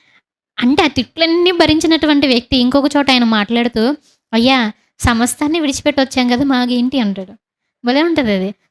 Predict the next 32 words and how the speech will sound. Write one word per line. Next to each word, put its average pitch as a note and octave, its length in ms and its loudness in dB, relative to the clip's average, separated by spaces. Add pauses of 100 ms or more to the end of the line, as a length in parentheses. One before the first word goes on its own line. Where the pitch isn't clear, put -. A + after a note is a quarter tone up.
"సమస్తాన్ని C#4 560 -2
విడిచిపెట్టాం D#4 460 -2
కదా, A#3+ 100 -2
మాకేంటి B3 480 -4
చెప్పు?" C4+ 200 -8
అంటాడు. F#3+ 280 -2 (480)
అంటే E4+ 400 0 (240)
అంత C#4+ 320 2
గొప్పగా D4+ 320 0
ఉన్నాడు G4 320 0
ఆయన. A#3 280 0 (360)
అంత A#3+ 120 0
గొప్పగా B3 460 0
దేవుణ్ణి D4+ 500 2
వెంబడించినటువంటి D4+ 880 0
వ్యక్తి, A#3+ 520 -2 (320)
దేవుని B3 340 4
కోసం D4+ 300 0
అన్నీ B3 280 2
విడిచిపెట్టినటువంటి C#4+ 840 0
వ్యక్తి, A#3+ 440 -2 (280)
దేవుడి C4 340 2
కోసం E4+ 240 2
అన్నీ C4 280 2
త్యాగం D#4+ 460 2
చేసినటువంటి D4 600 0
వ్యక్తి, A#3+ 480 0 (280)
దేవుని C4+ 480 4
కోసం D4+ 240 2
ఎవరినైనా C4+ 760 0
ఎదుర్కొన్నటువంటి C4+ 760 0
వ్యక్తి. A3+ 420 -4